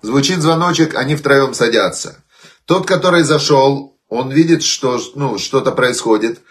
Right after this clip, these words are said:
Это психологический эксперимент. Э, опять звоночек, они встают, опять звоночек, они встают, садятся. Значит, новый претендент,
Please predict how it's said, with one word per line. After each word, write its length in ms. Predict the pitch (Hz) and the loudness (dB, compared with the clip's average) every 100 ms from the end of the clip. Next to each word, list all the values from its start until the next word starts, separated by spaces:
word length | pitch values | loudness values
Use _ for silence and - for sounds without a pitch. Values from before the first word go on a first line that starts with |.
| _ - | _ -6
Это 300 | - 139 127 | 0 0 0
психологический 600 | - 135 147 151 151 139 | -2 0 2 2 0 -4
эксперимент. 560 | - 131 120 113 82 - _ _ _ _ _ _ _ _ _ _ _ _ _ _ _ | -4 -6 -4 -4 -6 -10 _ _ _ _ _ _ _ _ _ _ _ _ _ _ _
Э, 460 | 120 117 120 120 113 - _ _ | -2 2 4 2 0 -10 _ _
опять 360 | - 139 190 165 | -2 0 2 2
звоночек, 480 | 135 151 180 165 156 | 0 0 0 2 2
они 180 | 143 147 | 2 0
встают, 420 | - 151 156 127 | 2 4 4 2
опять 240 | 120 151 | 2 2
звоночек, 400 | 147 160 160 - | 2 0 0 -2
они 180 | 127 131 | -4 -4
встают, 500 | 110 131 113 82 73 _ 82 | -2 2 2 0 -6 _ -14
садятся. 640 | - 127 117 98 76 - 65 | -6 -2 0 -2 -2 -8 -10
Значит, 480 | 90 107 110 98 - - _ _ - - 135 | -6 -6 -4 -8 -12 -20 _ _ -20 -20 -6
новый 340 | 135 202 196 | 0 2 2
претендент, 720 | 156 143 147 147 143 107 - | 2 0 0 2 0 0 -10